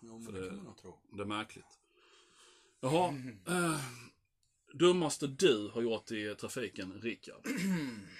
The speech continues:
Speaker 3: Jag somnade bakom ratten.
Speaker 1: Ja.
Speaker 2: Ja, såna mikrosomningar.
Speaker 3: Ja, det var, ja, precis. Men, eh, var när jag jobbade nere på Galven och jobbade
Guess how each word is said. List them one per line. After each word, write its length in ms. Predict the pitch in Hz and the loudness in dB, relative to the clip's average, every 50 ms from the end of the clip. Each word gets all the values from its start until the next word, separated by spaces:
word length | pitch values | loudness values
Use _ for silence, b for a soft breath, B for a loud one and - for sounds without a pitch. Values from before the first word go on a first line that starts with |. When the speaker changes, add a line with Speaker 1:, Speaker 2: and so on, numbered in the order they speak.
| B B B B B B B B B B B B B B B B B B B B - - - | B B B B B B B B B B B B B B B B B B B B -14 -14 -12
Speaker 3:
Jag 80 | - - | -14 -8
somnade 280 | - 190 214 208 - | -6 -4 -2 -2 -2
bakom 260 | - 170 160 - 170 185 | 0 -2 -4 -4 -8 -12
ratten. 340 | - 180 - _ - - - b b b b b b b b | -12 -14 -16 _ -20 -20 -20 b b b b b b b b
Speaker 1:
Ja. 200 | - 92 120 135 _ _ _ _ _ _ _ _ - - - | -20 -20 -20 -20 _ _ _ _ _ _ _ _ -20 -16 -10
Speaker 2:
Ja, 240 | 95 101 104 107 | -6 -4 -4 -4
såna 160 | 104 117 113 110 | -4 -6 -8 -8
mikrosomningar. 760 | 113 113 - - - - - - - - 98 90 90 90 92 _ _ _ _ _ _ _ _ _ _ _ _ - 147 135 | -8 -10 -12 -16 -18 -18 -18 -18 -18 -20 -20 -20 -20 -20 -20 _ _ _ _ _ _ _ _ _ _ _ _ -20 -12 -4
Speaker 3:
Ja, 280 | 123 127 127 127 127 127 | 0 4 6 6 6 6
det 80 | 117 107 | 2 -2
var, 140 | 113 127 127 - _ | -4 -14 -16 -18 _
ja, 280 | - 165 123 127 139 131 | -8 -4 -4 -4 -4 -4
precis. 400 | - 135 - 123 98 90 - - | -6 -6 -6 -6 -6 -6 -10 -12
Men, 220 | 110 117 120 120 120 | -12 -12 -10 -10 -8
eh, 400 | 120 117 117 120 117 113 113 110 107 _ _ _ B B B B B B B B B B B B | -6 -6 -6 -6 -6 -8 -10 -14 -16 _ _ _ B B B B B B B B B B B B
var 120 | - 131 | -10 -6
när 60 | 123 117 | -6 -4
jag 80 | 107 110 | -4 -4
jobbade 220 | 113 110 107 107 | -4 -4 -4 -6
nere 160 | - 107 104 | -6 -8 -10
på 120 | - - - | -12 -8 -6
Galven 420 | 120 113 104 95 92 87 - - | -6 -4 -4 -8 -8 -14 -16 -18
och 260 | - 52 50 50 - - 110 - b b b b b b b | -16 -14 -14 -14 -14 -16 -18 -20 b b b b b b b
jobbade 520 | - - 113 107 104 101 98 104 104 117 | -16 -14 -12 -10 -10 -10 -10 -10 -12 -14